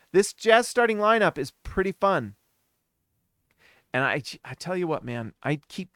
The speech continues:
I mean, every single time we talk about this, and every single time I look at what the Jazz are doing, every single transaction, I talked about it in my video, literally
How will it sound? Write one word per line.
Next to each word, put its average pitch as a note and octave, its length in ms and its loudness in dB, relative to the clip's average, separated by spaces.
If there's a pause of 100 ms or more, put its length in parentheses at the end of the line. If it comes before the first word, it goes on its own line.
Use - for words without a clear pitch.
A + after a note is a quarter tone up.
(120)
I C3+ 80 -6
mean, A#2 320 -6 (300)
every F#3 220 -4
single F#3 220 -8
time E3 320 -8
we C3+ 80 -8
talk C#3 240 -10
about A#2+ 180 -10
this, - 300 -12
and C3+ 120 -6
every E3 160 -6
single F3+ 240 -8
time E3 260 -6
I D3 60 0
look C#3+ 180 -6
at - 60 -12
what C#3+ 140 -8
the C3 60 -12
Jazz C3 280 -6
are A#2+ 40 -10
doing, A#2 280 -8 (520)
every F3 260 0
single F3+ 280 -8
transaction, D3+ 640 -4
I A2+ 80 -6
talked - 360 -8
about F3+ 280 0
it - 20 -2
in E3+ 60 -4
my E3 160 -2
video, C#3+ 400 -4 (340)
literally E3+ 540 0